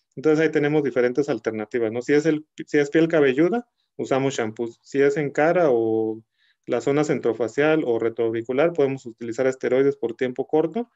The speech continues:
y, eh, e ir disminuyendo la aplicación del esteroide y cambiarlo por algún antiinflamatorio análogo que no contenga efectos secundarios, como lo son los, eh, análogos de la, los inhibidores de la calcineurina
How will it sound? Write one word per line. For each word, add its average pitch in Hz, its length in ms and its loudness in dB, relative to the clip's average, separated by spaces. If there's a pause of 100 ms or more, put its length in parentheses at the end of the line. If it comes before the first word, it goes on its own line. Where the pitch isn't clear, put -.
(440)
y, 151 260 -2
eh, 190 140 -8 (400)
e 123 320 0
ir 131 180 0
disminuyendo 123 640 -4
la 127 80 0
aplicación 113 380 -6
del 131 100 -4
esteroide 143 440 2
y 180 40 -8
cambiarlo 123 440 -2
por 120 120 -4
algún 117 260 -6
antiinflamatorio 123 880 -6
análogo 113 500 -4 (600)
que 120 120 -6
no 120 180 -4
contenga 117 380 -4
efectos 117 460 -8
secundarios, 131 520 -2
como 107 260 -10
lo 107 160 -8
son 117 260 -10
los, - 360 -18 (140)
eh, 113 240 -4
análogos 117 500 -2
de 107 100 -6
la, 107 180 -12 (280)
los 123 200 -2
inhibidores 127 360 2
de 135 80 0
la 110 120 -2
calcineurina 117 800 -2